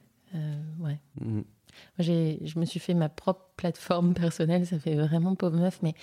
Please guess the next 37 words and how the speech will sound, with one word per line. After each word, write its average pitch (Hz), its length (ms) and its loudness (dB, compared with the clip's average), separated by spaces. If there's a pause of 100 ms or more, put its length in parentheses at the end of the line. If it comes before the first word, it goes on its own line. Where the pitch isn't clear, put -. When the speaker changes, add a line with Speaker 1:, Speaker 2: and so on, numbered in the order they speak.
(380)
Speaker 2:
Pas 170 180 2
du 165 100 2
Speaker 1:
euh, 165 60 2
Speaker 2:
tout, 165 360 2
bien 143 160 4
au 147 60 4
contraire, 120 360 2
je - 80 -8
trouve. 95 260 -4 (300)
Speaker 1:
<laughs> 190 320 -12
j'ai, 185 600 2 (320)
en 190 60 2
fait, 202 120 2
j'ai 214 60 4
un 175 180 4
Evernote 196 640 4 (160)
où, 208 260 2 (120)
euh, 175 200 0
je 160 100 -2
mets 170 100 2
un 170 100 2
peu 220 200 2
mes 196 280 4
objectifs 175 420 0
dans 170 140 4
la 160 120 2
vie, 196 220 4 (160)
Speaker 2:
Mhm. 101 340 2
Speaker 1:
qui 208 280 2
je, 175 540 0 (140)
qui 208 200 2
j'ai 185 100 4
envie 170 300 4
d'être, 208 260 2
qui 180 140 -2
j'espère 170 360 0
être, 208 280 -2